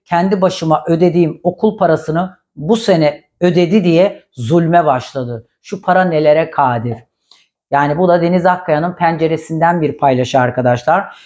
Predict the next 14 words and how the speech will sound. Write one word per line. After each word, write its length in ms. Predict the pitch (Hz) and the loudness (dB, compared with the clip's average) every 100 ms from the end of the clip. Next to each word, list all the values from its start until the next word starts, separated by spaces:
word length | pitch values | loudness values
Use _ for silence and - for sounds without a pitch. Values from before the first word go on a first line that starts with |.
| _ | _
"Teyzem 680 | - 185 185 175 208 226 - _ _ | -2 2 2 2 0 0 -8 _ _
benden 460 | 165 180 185 220 220 | -2 0 0 -2 0
para 300 | 175 196 208 | 0 2 0
çalamaz 500 | - 175 202 185 143 | -2 0 2 2 0
oldu. 480 | 135 131 143 196 - _ _ - | 0 0 -2 -4 -12 _ _ -6
Kızım 520 | 185 160 202 226 226 - _ - | -4 0 0 0 -4 -18 _ -2
evde 400 | 175 175 170 202 | 0 2 2 0
çamaşır 560 | - 180 208 - 190 170 | -2 0 0 0 -2 0
bulaşık 520 | 180 175 - 220 - | 0 0 -2 -4 -2
makinesi 640 | 175 - 170 165 190 190 | -4 0 0 0 -2 0
boşaltmakta 800 | 170 170 175 165 180 170 - 160 | -2 0 -2 -2 -2 -2 0 0
bana 200 | 170 175 | 2 2
yardım 420 | 165 170 175 202 208 | 4 4 2 -2 -4
etmeyi, 720 | 175 - 160 165 220 - | -6 -6 -4 -2 -2 -6